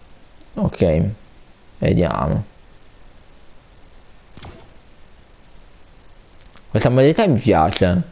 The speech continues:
Non so se è meglio di Lego, però mi piace. Quindi vorrei giocarla, per favore. Per favore, fammi giocare.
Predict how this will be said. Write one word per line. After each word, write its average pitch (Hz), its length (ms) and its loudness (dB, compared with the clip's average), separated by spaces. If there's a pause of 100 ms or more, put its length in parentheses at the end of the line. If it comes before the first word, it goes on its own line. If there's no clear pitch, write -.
(640)
Non 120 140 2
so 202 160 2
se 170 140 2
è 131 60 4
meglio 127 300 4
di 107 360 2
Lego, 107 600 2 (1200)
però 120 180 4
mi 160 120 2
piace. 90 680 0 (3750)
Quindi 131 760 2
vorrei 117 340 4
giocarla, 90 760 2 (300)
per 104 140 2
favore. 98 580 2 (680)
Per 104 140 0
favore, 123 600 4 (140)
fammi 131 240 2
giocare. 110 560 2